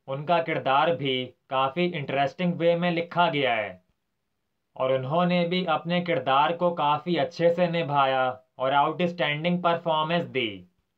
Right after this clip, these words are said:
और इस तरह के वेरिएशन वाले रोल्स ही विनोद खन्ना की एक्सपर्टीज हैं।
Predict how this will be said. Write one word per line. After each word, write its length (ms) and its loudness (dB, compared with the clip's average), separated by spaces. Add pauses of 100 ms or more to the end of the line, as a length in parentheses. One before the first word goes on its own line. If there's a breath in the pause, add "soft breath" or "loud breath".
(600)
और 200 -2
इस 160 -6
तरह 300 2
के 160 0
वेरिएशन 760 0
वाले 340 4
रोल्स 380 -2
ही 320 -2 (120)
विनोद 440 -2
खन्ना 340 -2
की 200 -4
एक्सपर्टीज 720 -2
हैं। 460 -6